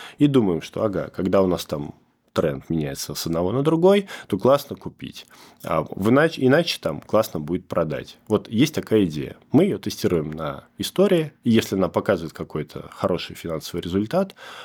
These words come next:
то ее можно реализовать в виде робота.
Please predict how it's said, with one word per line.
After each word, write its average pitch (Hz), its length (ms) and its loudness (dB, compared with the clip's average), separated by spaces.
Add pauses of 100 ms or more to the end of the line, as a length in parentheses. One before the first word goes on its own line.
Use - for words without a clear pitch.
(100)
то 165 380 4
ее 104 260 4
можно 113 340 0
реализовать 87 640 0
в 85 60 -6
виде 95 240 2
робота. 78 480 -2